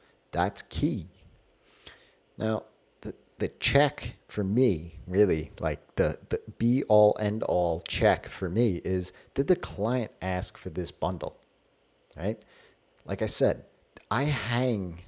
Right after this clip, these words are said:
on this when when I start wrestling with my own head here, right? Because let's face it, we can get into our own head sometimes and think that we need to do something when it's not even asked of us to do it.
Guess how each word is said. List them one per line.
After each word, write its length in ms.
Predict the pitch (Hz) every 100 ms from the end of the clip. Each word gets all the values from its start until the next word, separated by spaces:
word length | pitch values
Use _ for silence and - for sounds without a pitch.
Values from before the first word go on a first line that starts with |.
| -
on 280 | 92 92 90
this 480 | 98 - - - - _ _
when 340 | - 90 90 87 - _
when 240 | 95 98 87
I 120 | -
start 320 | 87 - 95
wrestling 560 | 92 90 - 92 90 87
with 200 | 90 -
my 140 | 87
own 220 | 69 90 82
head 300 | 80 95 85
here, 300 | 80 58 - _
right? 240 | 71 95 - - - - - - -
Because 340 | 104 113 - - _
let's 220 | 120 131 -
face 340 | 123 160 -
it, 160 | - - _ _
we 220 | 90 107 131
can 460 | - 139 165 131
get 200 | 90 87 98
into 260 | 92 95
our 120 | 85
own 180 | 80 82
head 260 | 85 82 76
sometimes 640 | 85 73 - - - - -
and 420 | 110 107 104 98
think 580 | - - - 175 190 -
that 160 | 120
we 120 | 120 113
need 240 | 123 139
to 120 | 113 82 _
do 220 | - 131
something 600 | 185 - 95 90 90 90 95 _ _ -
when 120 | - 165
it's 180 | -
not 180 | 135 156
even 220 | 165 147
asked 320 | 113 147 160 104
of 80 |
us 160 | 104 -
to 120 | -
do 220 | 101 175
it. 300 | 151 - -